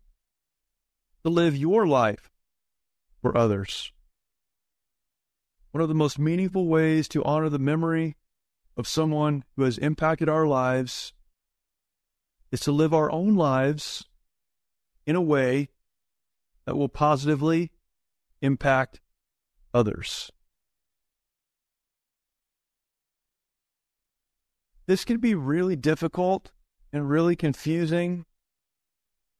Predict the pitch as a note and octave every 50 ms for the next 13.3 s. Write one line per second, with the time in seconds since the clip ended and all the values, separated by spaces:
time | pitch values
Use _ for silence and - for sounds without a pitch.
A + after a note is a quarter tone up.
0 | _ _ _ _ _ _ _ _ - D3+ D3 C#3+ C#3 C#3 B2+ - - - _ _
1 | _ _ _ _ _ _ _ _ _ _ _ _ D#3 D#3+ E3+ F#3 F3+ D#3+ D3+ D3
2 | C3+ B2+ B2 C3+ D#3+ D#3+ - - _ _ _ _ _ _ _ _ _ _ _ _
3 | _ _ _ _ _ _ _ _ _ _ _ _ _ _ _ _ _ _ _ _
4 | _ - C#3+ D3+ D#3 D#3 D3+ D3 D3+ D3 B2 A#2+ C#3+ E3 D#3+ - E3 D3+ C#3+ -
5 | - D3 F3 F#3 - _ _ _ _ _ _ _ _ _ _ _ _ _ _ _
6 | _ A#2+ C3 D3+ - - C#3+ C#3+ C#3+ D#3 D#3 - _ _ _ _ _ _ _ _
7 | _ _ _ _ - G#2 - - C3 - D3 - - E3 F3+ G3 F#3 F3+ E3+ E3+
8 | - F3 D#3+ - E3 D#3 D#3 C#3+ A#2+ A2+ - - C#3 - - - D#3+ E3+ E3+ E3
9 | - - D3+ D3+ D3+ D3+ C#3+ C3+ A#2 - - A#2+ B2+ C#3 D3 D3 D#3+ E3+ E3+ E3+
10 | E3+ E3+ - F#3+ E3 - - C#3+ C3+ C3+ C#3+ C3+ - _ _ _ _ B2 G#2 -
11 | D3 D#3 - - E3+ D#3+ D#3+ E3 F3 F3 D#3+ - D#3+ D3 C#3+ - - - D3+ D3
12 | C#3+ D3 C#3+ B2 C3+ C3+ C3 B2+ A#2 - C3+ C3+ C#3 - - C#3 - C3+ C3 A2+
13 | - A#2+ A#2+ G#2 F2+